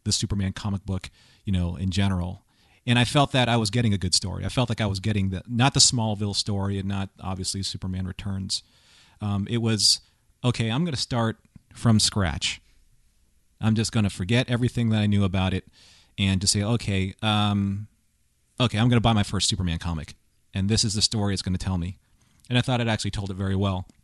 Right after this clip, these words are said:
A couple, there were a couple things that I, I kinda disagreed with here and there from a, just because I, I, I have all this baggage of Superman with me, like, you know,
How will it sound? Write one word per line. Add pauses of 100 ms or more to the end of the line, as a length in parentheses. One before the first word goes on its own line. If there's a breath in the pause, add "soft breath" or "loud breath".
(600)
A
couple,
there
were
a
couple
things
that
I,
I (220)
kinda
disagreed
with
here
and
there (380 loud breath)
from
a, (1000)
just
because
I, (240)
I,
I
have
all
this
baggage
of
Superman
with
me,
like,
you
know,